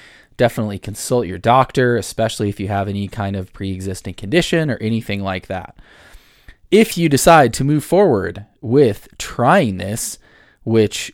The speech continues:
you know, the numbers don't lie, you guys. So here's the dosage and kind of how to take it if you decide to give boron a try. In terms of dosage, this study, again, used,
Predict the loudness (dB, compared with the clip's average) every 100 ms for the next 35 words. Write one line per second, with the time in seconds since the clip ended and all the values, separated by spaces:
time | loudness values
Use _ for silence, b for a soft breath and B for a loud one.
0 | _ -6 -4 -4 0 2 2 2 0 0
1 | 0 0 4 4 4 2 -2 -2 -2 -2
2 | -6 -2 0 0 -4 -4 0 2 0 -4
3 | b b b b -10 0 4 6 4 2
4 | 2 0 -8 -4 -2 -2 -4 -6 -8 -8
5 | -6 -2 0 0 -2 -8 -6 -2 0 -2
6 | -6 -6 -4 -2 -2 -2 -4 -6 -6 -6
7 | -4 -4 -4 -4 -4 -4 -4 -6 -4 -4
8 | -6 -10 -8 -6 -6 -10 B B B B
9 | B -8 0 2 4 4 6 6 4 -6
10 | -10 -14 -4 -2 -2 -2 0 0 0 -6
11 | -2 0 0 -2 -8 _ _ _ _ -20
12 | -10 0 4 4 4 0